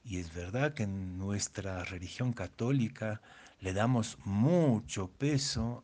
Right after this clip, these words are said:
a la apariencia, a la ve-, al vestido, al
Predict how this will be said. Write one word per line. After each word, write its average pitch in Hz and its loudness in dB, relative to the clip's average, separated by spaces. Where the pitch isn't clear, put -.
a 98 -4
la 95 -6
apariencia, 104 2
a 98 -4
la 92 -2
ve-, 92 -6
al 87 -8
vestido, 107 0
al 98 -6